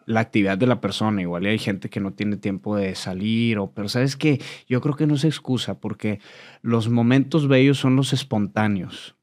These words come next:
¿no? Este, ese momento en el que estás, no sé, en, en el Starbucks y luego te encuentras a, a una persona que te llamó muchísimo la atención.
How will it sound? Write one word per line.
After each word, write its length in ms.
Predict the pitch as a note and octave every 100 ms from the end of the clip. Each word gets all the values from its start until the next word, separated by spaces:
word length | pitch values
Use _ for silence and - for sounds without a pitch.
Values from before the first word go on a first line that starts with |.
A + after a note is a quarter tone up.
| _ -
¿no? 280 | G2 C3+ - _ _ _ _ _
Este, 800 | - G2+ - - G#2 G#2 G2+ G2 - _ _
ese 180 | A#2+ B2+
momento 400 | D3 C3 B2+ B2
en 80 | C#3+
el 140 | C3+
que 320 | C3 A#2+ G2+ _ _ _ _ _ -
estás, 380 | A#2 - A#2 A#2+
no 140 | C3
sé, 480 | C3+ C3 A#2+ F#2+ _ -
en, 440 | G#2+ G#2+ G2+ - _ _ _ _ _ _ _ _ _ _ -
en 120 | G2
el 160 | G2 F#2
Starbucks 640 | - A2 A2+ C3 C3+ - _ _ _ _ -
y 80 |
luego 180 | G2+ A2
te 100 | B2
encuentras 420 | A2+ A2 G#2 A#2 A2+
a, 340 | A2 G#2 F#2+ _ _ _ _ _ -
a 480 | G#2+ G2 G2 G2 F#2+ - _ _
una 240 | G#2 A2 A#2+
persona 440 | G#2+ A2+ A2 A#2
que 440 | - G#2+ F#2+ F2+ - _ _ _ _
te 140 | - G2
llamó 200 | F#2+ G2+
muchísimo 480 | A2+ - A2+ A#2+
la 80 | A#2
atención. 640 | A2 G#2 G2 G#2 G#2+ C3+